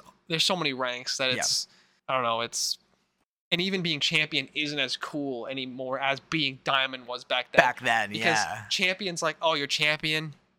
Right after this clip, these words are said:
Speaker 1: but you're, you're number f-, like, four seventy." Like, that's, you're almost Diamond.
Speaker 2: Yeah.
Speaker 1: Even though you're a f-, you're fucking champion. Like,
Speaker 2: Yep.
Speaker 1: you have to be, like, top ten for anyone to care, which is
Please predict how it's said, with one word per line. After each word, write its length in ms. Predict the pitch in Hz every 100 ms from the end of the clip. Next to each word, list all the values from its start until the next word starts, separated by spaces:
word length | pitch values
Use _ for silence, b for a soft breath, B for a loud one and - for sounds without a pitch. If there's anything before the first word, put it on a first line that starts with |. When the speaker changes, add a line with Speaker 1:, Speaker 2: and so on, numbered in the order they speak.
| _
Speaker 1:
but 100 | 151
you're, 180 | 139 131 - _ _ _
you're 100 | -
number 220 | 139 135 127
f-, 240 | - - _ _ -
like, 200 | 117 -
four 420 | - - 131 123
seventy." 680 | - 120 117 127 135 131 135
Like, 180 | 123 -
that's, 360 | 131 - - - -
you're 140 | 180
almost 300 | 190 151 -
Diamond. 420 | 120 107 101 95 _ _
Speaker 2:
Yeah. 100 | 113 - _
Speaker 1:
Even 140 | 180 175
though 60 | 180
you're 180 | 151
a 40 | 131
f-, 320 | - - -
you're 160 | 175 151
fucking 380 | - 165 139 127
champion. 540 | - 131 120 120 -
Like, 160 | 139 135
Speaker 2:
Yep. 140 | 113 - _ _ _ _ _
Speaker 1:
you 80 | 165
have 60 | 165
to 80 |
be, 120 | 190 185
like, 200 | 143 -
top 240 | 151 131
ten 300 | - 135 107
for 80 | -
anyone 240 | 127 120
to 80 | 120
care, 420 | - - 113 82 -
which 180 | 147 165
is 240 | 143 -